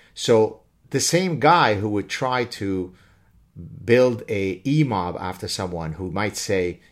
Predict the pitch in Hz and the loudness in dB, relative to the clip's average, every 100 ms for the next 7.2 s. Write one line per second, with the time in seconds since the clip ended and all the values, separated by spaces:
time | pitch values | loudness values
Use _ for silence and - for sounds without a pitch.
0 | _ 117 131 101 90 120 156 127 95 92 | _ 2 4 4 4 4 4 2 -2 -6
1 | 85 - - 82 78 73 101 110 - 131 | -6 -8 -6 -4 -4 -4 -4 -4 -4 -4
2 | 147 104 90 85 - 82 78 78 _ 104 | -4 -4 -6 -8 -8 -4 -4 -6 _ -8
3 | 95 107 - 139 139 107 117 120 107 90 | -6 -6 -4 -4 -4 -6 -2 0 0 -4
4 | - _ _ - 104 85 90 92 101 123 | -10 _ _ -6 -4 -4 -6 -6 0 2
5 | 139 117 - 78 71 - _ _ 117 104 | 0 -2 -8 -10 -12 -20 _ _ -2 0
6 | 95 98 107 156 156 120 92 87 78 82 | -4 -2 6 10 10 6 0 -6 -8 -8
7 | 76 | -8